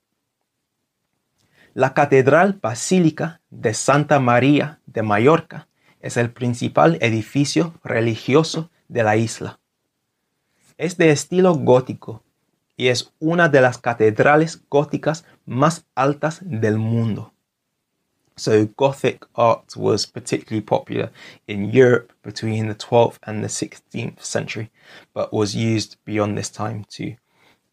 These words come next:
In my last episode, I spoke a bit about Gaudí, and he was neo-Gothic, so New Gothic. La construcción del edificio comenzó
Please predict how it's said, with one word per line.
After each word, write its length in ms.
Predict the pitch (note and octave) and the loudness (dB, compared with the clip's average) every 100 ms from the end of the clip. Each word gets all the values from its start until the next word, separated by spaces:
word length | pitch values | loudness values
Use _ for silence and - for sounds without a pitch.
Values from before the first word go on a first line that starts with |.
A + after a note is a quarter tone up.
| - | -10
In 120 | A2+ | -2
my 120 | A2+ | 2
last 260 | A#2 A#2+ B2 | 4 4 2
episode, 340 | A2+ G#2+ A#2 | -2 2 2
I 60 | A2+ | 2
spoke 280 | - A#2 A#2 | 0 -2 -2
a 60 | |
bit 180 | A2+ - | -4 -4
about 420 | - A2 A2 A2+ _ _ | -4 0 0 0 _ _
Gaudí, 480 | G#2+ G#2+ A2 F3 F3 _ _ _ _ - | -4 -2 0 -2 -4 _ _ _ _ -12
and 220 | G#2+ G#2+ | -10 -10
he 260 | - B2 A2+ | -6 -4 -2
was 240 | A2+ G#2+ | -4 -4
neo-Gothic, 840 | A2 A#2 A#2 A2 G#2+ - G#2 - - | -2 0 2 2 0 -8 -10 -10 -8
so 120 | G2+ | -6
New 400 | G#2+ G#2+ G#2 G#2+ _ | -4 -4 -4 -6 _
Gothic. 340 | - A2+ - - _ _ _ _ _ _ _ _ _ _ _ _ _ _ _ _ _ _ _ _ _ - | -16 -16 -16 -20 _ _ _ _ _ _ _ _ _ _ _ _ _ _ _ _ _ _ _ _ _ -8
La 200 | B2 C3+ | -4 2
construcción 840 | D3 C3 D3 C3 - D3 E3+ A3 E3+ | 2 4 2 2 2 4 4 2 -4
del 280 | A#2 A2+ | 2 4
edificio 800 | A#2 A2 G#2 D#3 D#3 - C3+ E3 _ _ - | 4 2 -2 -2 -2 -2 -6 -6 _ _ -6
comenzó 640 | B2 A#2+ A#2 - D#3 E3 | -2 0 -2 0 0 0